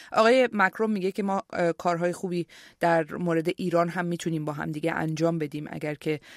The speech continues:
اه، فرصت داشته باشیم که یک شامی بخوریم با هم و درباره‌اش صحبت بکنیم. آیا بازیگران دیگری در این میان هستند که می‌تونن نقش آفرینی کنن و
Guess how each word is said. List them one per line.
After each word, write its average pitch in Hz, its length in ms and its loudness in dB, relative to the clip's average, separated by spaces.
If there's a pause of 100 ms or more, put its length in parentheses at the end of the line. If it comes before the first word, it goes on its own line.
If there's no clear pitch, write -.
(160)
اه، 165 80 -4
فرصت 175 420 0
داشته 160 260 -4
باشیم 160 260 -6
که 160 100 -6
یک 156 220 -4
شامی 170 300 0
بخوریم 156 400 -4
با 147 100 -6
هم 151 180 -8
و - 20 -8
درباره‌اش 135 440 -8
صحبت 151 420 -8
بکنیم. 165 300 -10 (560)
آیا 311 300 6
بازیگران 214 840 4
دیگری 202 600 2
در 165 180 0
این 160 120 0
میان 170 260 0
هستند 175 600 0
که 156 460 -2
می‌تونن 175 600 -2
نقش 165 280 0
آفرینی 156 400 -2
کنن 156 380 -2
و 175 100 2